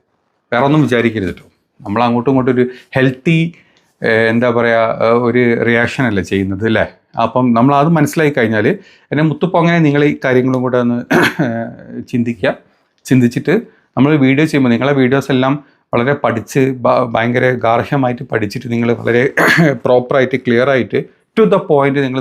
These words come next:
സംസാരിക്കാറുണ്ട് ചില സമയത്ത്, ഞാനും ചിന്തിക്കാറുണ്ട്. പക്ഷേ എല്ലാം അങ്ങനെ ആയിക്കോണമെന്നില്ല. നമ്മുടെ ഈ, ഈ ചാണക പോങ്ങത്തരം തലയെ പിടിച്ചു കഴിഞ്ഞാൽ പിന്നെ നമ്മൾ പറയുന്നതൊക്കെ വെറും ചാണകത്തിൻ്റെ വില ഉണ്ടാവുള്ളൂ. അതായത് വീട്ടിലെ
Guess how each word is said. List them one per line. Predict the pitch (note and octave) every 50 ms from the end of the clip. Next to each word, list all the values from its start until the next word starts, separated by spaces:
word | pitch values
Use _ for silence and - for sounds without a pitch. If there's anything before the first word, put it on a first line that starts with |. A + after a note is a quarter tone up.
| C3
സംസാരിക്കാറുണ്ട് | C3+ A#2 G2+ - B2 A#2+ A2+ G#2+ - B2 A2+ G#2 A2 G#2+ G2
ചില | A2 G#2 G#2 F#2+
സമയത്ത്, | - G2+ G#2 G2+ G2 G#2+ A2
ഞാനും | A2+ B2 B2+ A2
ചിന്തിക്കാറുണ്ട്. | A#2 G#2 G2+ F#2+ - G#2 G2+ G2+ F2+ D#2+ E2+ - _ _ _ _ _ _ _ _ - _ _ _
പക്ഷേ | A#2+ A#2+ - B2+ B2+ C#3+ - - _ _ _ _ _ _ -
എല്ലാം | A#2 D3 D#3+
അങ്ങനെ | E3 E3 E3 D3+
ആയിക്കോണമെന്നില്ല. | C#3 B2 - - A#2+ A#2+ B2 A#2 G#2+ F2 F2 G2+ - _ _ _ _ _ _ _ _ _ _ _ _ _ D3+ A2+
നമ്മുടെ | G#2 G#2 G#2 A2+ A#2 A2+
ഈ, | A2+ A2 G#2+ G#2+ _ - - _ _ _ _ _ _ _ - G#2+ G#2+ G#2+ G#2+ G#2+ G#2+
ഈ | A2+ A2 - -
ചാണക | B2 A#2 B2 C#3 D3 D#3+ E3 D#3 E3+ E3 E3 D#3+ - -
പോങ്ങത്തരം | B2+ A#2+ B2 B2+ A#2+ A#2+ C3 B2+ C3 A#2+
തലയെ | A2+ G#2+ A2 A#2 A2+
പിടിച്ചു | - A2 G2+ - - A2+
കഴിഞ്ഞാൽ | G#2 G2+ G2+ G2+ G2+ G#2+ - _ _ -
പിന്നെ | A2+ A2+ C3 C#3
നമ്മൾ | C3 B2+ B2 B2+ B2 -
പറയുന്നതൊക്കെ | A#2+ A2+ A2 A2+ A#2 A2 - - G2+
വെറും | G#2 A2 A2 G#2 -
ചാണകത്തിൻ്റെ | A2 G#2 G#2 G#2+ A#2 A#2 A#2 - - A#2+ A#2 G#2
വില | F#2+ F#2 G2+ G2
ഉണ്ടാവുള്ളൂ. | F#2+ F#2+ F#2 G2 - - - - _ _ _ _ _ _ _ _ _ _ _ _ _ _ _ -
അതായത് | G2 A2 G#2+ G#2 G#2 G#2+ G#2 G#2
വീട്ടിലെ | G#2 G2+ G2 A2+ A2+ A2+